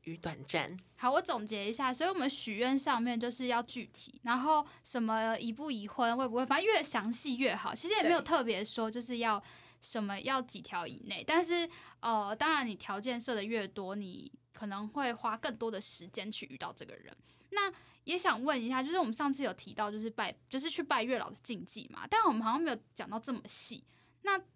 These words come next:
Speaker 2: 拜月老就是除了可能我们的，呃，条件要够明确之外，还有什么可能要特别注意的吗？
Speaker 1: 像我们常常在问到桃花、桃花，或者是，呃，缘分这件事情，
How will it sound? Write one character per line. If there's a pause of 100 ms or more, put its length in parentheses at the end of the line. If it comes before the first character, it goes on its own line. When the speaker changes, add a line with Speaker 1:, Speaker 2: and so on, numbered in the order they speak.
Speaker 2:
拜
月
老 (480)
就
是
除
了
可
能
我
们
的， (240)
呃，
条
件
要
够 (200)
明
确
之
外，
还
有
什
么
可
能
要
特
别
注
意
的
吗？
Speaker 1:
像
我
们
常
常
在
问
到
桃
花、
桃
花，
或
者
是， (440)
呃，
缘
分
这
件
事
情，